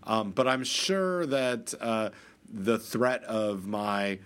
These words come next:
um, sending them to bed only has a short-term, uh, impact on their risk decisions.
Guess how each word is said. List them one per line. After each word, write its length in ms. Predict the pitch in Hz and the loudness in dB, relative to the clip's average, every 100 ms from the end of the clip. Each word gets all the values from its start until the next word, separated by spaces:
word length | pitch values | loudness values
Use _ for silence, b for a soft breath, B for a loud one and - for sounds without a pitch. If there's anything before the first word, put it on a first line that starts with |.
| B B | B B
um, 560 | 98 98 95 92 92 92 | -4 -2 0 0 -2 -2
sending 260 | - 110 104 | 0 2 0
them 140 | 98 | -2
to 100 | 98 | -2
bed 420 | 92 98 95 90 - | 2 2 0 -4 -4
only 300 | 110 113 101 | -2 0 0
has 480 | 101 98 95 92 - | -2 -2 -2 -4 -4
a 300 | 92 92 95 | -4 -2 -2
short-term, 840 | - 131 120 - - 101 95 92 - | 0 0 0 -2 -4 -2 -2 -4 -6
uh, 240 | 90 85 - | -8 -8 -6
impact 500 | 98 80 87 76 - - | -4 -2 -4 -6 -10 -10
on 240 | 87 87 | -8 -6
their 320 | 87 82 82 | -6 -8 -10
risk 260 | 76 85 - | -10 -10 -10
decisions. 560 | 78 67 64 - - | -10 -10 -12 -16 -18